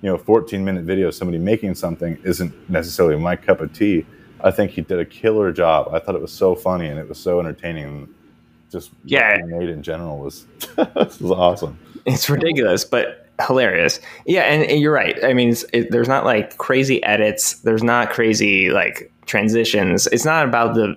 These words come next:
Speaker 2: like, the video itself. It's about kind of just the humor of it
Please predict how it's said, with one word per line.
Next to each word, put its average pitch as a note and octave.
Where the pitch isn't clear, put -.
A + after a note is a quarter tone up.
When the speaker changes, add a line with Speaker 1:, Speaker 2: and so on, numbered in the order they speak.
Speaker 2:
like, G2+
the G#2
video G#2+
itself. F#2+
It's F2+
about G2
kind F#2+
of F#2+
just -
the B2
humor C#3+
of B2
it B2